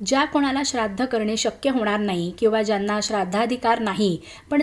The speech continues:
तरीही ज्यांना आपल्या पितरांविषयी कृतज्ञता व्यक्त करायची आहे, अशांनी खालील प्रार्थना केली तर उत्तम. ही प्रार्थना अशी आहे, "मी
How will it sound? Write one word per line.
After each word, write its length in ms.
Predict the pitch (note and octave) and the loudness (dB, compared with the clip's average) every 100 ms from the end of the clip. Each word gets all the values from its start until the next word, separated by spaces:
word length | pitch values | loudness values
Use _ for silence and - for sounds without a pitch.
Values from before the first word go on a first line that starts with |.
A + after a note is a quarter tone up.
| C#4+ | 0
तरीही 400 | A#3 B3 C4+ A3 | 0 2 4 2
ज्यांना 340 | G#3+ G#3+ A3 | 2 0 0
आपल्या 380 | A3 A3 A3 G#3+ | -2 -2 0 0
पितरांविषयी 760 | A3 A3 G#3 A#3 B3 A3 A#3 G3+ | 0 -2 0 0 0 0 2 0
कृतज्ञता 720 | G3+ G#3+ G#3 A3 A3+ A3 A#3 | 0 -2 0 -2 -2 -2 -2
व्यक्त 340 | G3 G3+ - C4+ | -2 -4 -4 -2
करायची 320 | A3 G3+ A3 | 0 0 0
आहे, 300 | G#3 G#3 F3+ F3 - - | 0 0 -2 -4 -16 -8
अशांनी 520 | A3 G#3+ A3+ A#3+ A#3+ G3+ - - | -4 -2 0 0 -2 -4 -10 -16
खालील 340 | - B3 A#3+ C#4+ | -6 0 2 2
प्रार्थना 480 | C#4 G#3+ G3 A3 A3+ | 2 -2 -2 -6 -2
केली 420 | A3+ G#3 A3+ G3 - | 0 2 0 -4 0
तर 80 | A#3 | 2
उत्तम. 420 | G#3+ G3+ - D#3+ D#3 - _ - - | 4 2 0 0 -2 -10 _ -20 -8
ही 60 | B3+ | -4
प्रार्थना 520 | B3+ G3+ F3+ A3+ A#3+ | 2 2 0 -4 -4
अशी 220 | A3 - | -2 0
आहे, 280 | A3 F#3 A3+ - - - - _ - - | 0 0 -6 -10 -18 -20 -20 _ -14 -2
"मी 300 | B3 B3 | 2 2